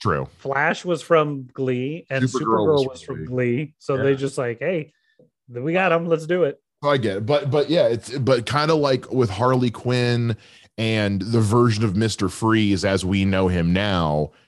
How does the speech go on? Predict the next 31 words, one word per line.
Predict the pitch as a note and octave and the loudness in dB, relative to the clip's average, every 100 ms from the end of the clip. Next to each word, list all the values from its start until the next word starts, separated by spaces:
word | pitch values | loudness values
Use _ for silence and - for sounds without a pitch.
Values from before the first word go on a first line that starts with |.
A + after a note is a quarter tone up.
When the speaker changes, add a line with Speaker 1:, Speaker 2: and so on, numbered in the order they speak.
| _ _ _ _ - | _ _ _ _ -14
Speaker 1:
he | E2+ G#2 | -2 2
was | G2 F2 | 2 2
introduced | G#2 G2+ F#2 F#2+ F#2 - | 0 2 2 2 0 -2
in | - G2+ | -2 2
this | F#2 E2+ | 2 0
show | - - G2 | 0 0 0
for | F2 F2 | 0 -2
the | |
first | D#2 - E2 - | -4 -2 -2 -2
time. | F2+ F#2 F2 D#2+ | -2 0 0 -2
And, | - E2+ E2+ D#2+ - - _ _ _ - | -2 -2 -2 -4 -8 -20 _ _ _ -4
um, | F#2+ F2 E2 D2 | -2 0 -2 -4
when | A2+ A2 | -2 0
I | A#2 C3 B2+ A#2+ | 2 0 -2 -8
just, | G#2+ A2+ - | -6 -6 -2
it, | A#2+ G2 | -4 0
but, | B2+ | 0
like, | B2 A#2 | 0 0
just | B2 C3 - A2+ G2+ | -2 -4 -8 -20 -4
describing | A#2+ - - - D3+ D#3 C3+ G#2+ | -4 -4 -4 0 2 2 2 0
this | F#2+ | 0
episode | E2+ - F#2+ G2+ F2+ | -4 -4 -2 -2 -2
to | |
someone | E2+ G2+ F2 F2 | -2 -2 0 0
is, | E2+ D#2 | 0 -2
it's | E2 | -6
Batman | F2+ A#2 B2+ D3+ D3+ D3 | -4 -2 -2 0 0 2
and | B2+ | 0
Friends, | - A#2+ G#2+ G#2 G2+ G2+ - _ _ _ _ - | 0 0 0 0 0 -2 -6 _ _ _ _ -8
the | G2 G#2 | 0 2
musical, | G#2+ A#2 G#2 G2 F#2 F2 F2 E2 - | 4 4 2 0 0 2 2 0 -4